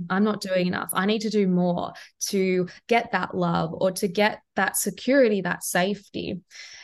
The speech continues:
And what we can do is go back in hypnotherapy to those scenes where those beliefs were created and shift the perspective, because what we're doing is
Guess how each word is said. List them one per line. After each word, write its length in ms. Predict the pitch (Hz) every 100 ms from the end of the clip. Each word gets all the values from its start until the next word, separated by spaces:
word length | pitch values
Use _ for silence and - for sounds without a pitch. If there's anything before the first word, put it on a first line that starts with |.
| -
And 320 | 202 202 202 196 -
what 300 | 202 233 262
we 200 | 240 -
can 140 | 202
do 300 | 185 294 262
is 160 | 196 190
go 160 | 196
back 440 | 190 202 240 262 214
in 100 | 185
hypnotherapy 1000 | 180 185 180 185 185 208 208 175 170 175
to 200 | 226 233
those 360 | 233 202 185 -
scenes 720 | 190 196 185 165 170 165 170
where 220 | 190 196 247
those 200 | 208 185
beliefs 360 | 175 175 175
were 80 | 175
created 720 | 170 170 170 175 170 165 170 - -
and 160 | 196 202
shift 400 | - 226 214 -
the 80 | 208
perspective, 800 | 202 185 - 190 - 185 185 202
because 640 | 202 190 180 190 185 185 170 _ _ _ _
what 240 | 185 208 220
we're 120 | 202
doing 480 | 175 185 180 247 269
is 260 | 196 175